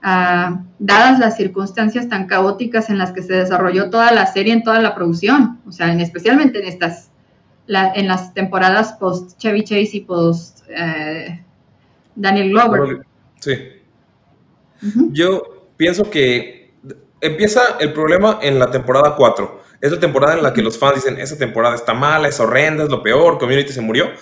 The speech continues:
Speaker 2: Pero eh, n-, no es mala, solo no es tan buena como las primeras tres. Ese es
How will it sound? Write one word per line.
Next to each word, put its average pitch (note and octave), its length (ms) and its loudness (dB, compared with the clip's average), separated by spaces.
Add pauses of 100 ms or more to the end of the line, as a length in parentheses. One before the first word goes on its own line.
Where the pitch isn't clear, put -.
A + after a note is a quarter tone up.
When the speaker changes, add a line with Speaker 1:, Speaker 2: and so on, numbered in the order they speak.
(480)
Speaker 2:
Pero F#3+ 840 4 (440)
eh, C#3 380 0 (320)
n-, D3 360 -2
no F3+ 100 0
es F3+ 100 -4
mala, F#3+ 340 2
solo F3 240 -2
no E3+ 140 4
es E3+ 160 0
tan F#3 200 4
buena F3+ 320 2
como C#3 220 -4
las B2 180 -4
primeras C3+ 420 0
tres. - 440 -4 (480)
Ese A3+ 100 2
es A#3 60 6